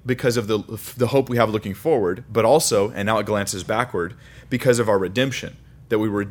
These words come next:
were redeemed from that aimless conduct, and so we should be living following Jesus Christ. It's, it's just our motives for following and serving Jesus Christ. Then it gets really real, <laughs> if that even means anything when I say that word twice in a row,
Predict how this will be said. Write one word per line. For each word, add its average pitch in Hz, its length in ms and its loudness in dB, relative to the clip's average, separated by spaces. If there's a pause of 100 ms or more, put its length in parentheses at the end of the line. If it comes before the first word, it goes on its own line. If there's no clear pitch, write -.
were 113 140 0
redeemed 220 360 0
from 147 140 -2
that 120 160 0
aimless 101 320 -2
conduct, 78 540 -8
and 90 100 -10
so 98 160 -2
we 92 80 -4
should 92 180 -6
be 95 80 -6
living 87 280 -6 (180)
following 101 460 2
Jesus 92 320 -10
Christ. - 320 -6
It's, - 140 -12
it's - 280 -12
just 110 220 -6
our 92 80 -4
motives 92 460 -6 (200)
for 92 140 -8
following 85 400 -6
and 85 120 -12
serving 87 300 -10
Jesus 82 320 -12
Christ. - 340 -14 (760)
Then 143 180 0
it 180 60 -2
gets 156 200 0
really 127 300 -2
real, 107 480 -4 (720)
<laughs> - 680 -14
if - 120 -14
that 113 140 4
even 107 240 0
means 117 200 -2
anything 92 360 -6
when 90 80 -6
I 90 60 -6
say 87 180 -4
that 80 120 -2
word 104 140 -6
twice 90 300 -8
in 87 40 -12
a 90 40 -10
row, 98 120 -8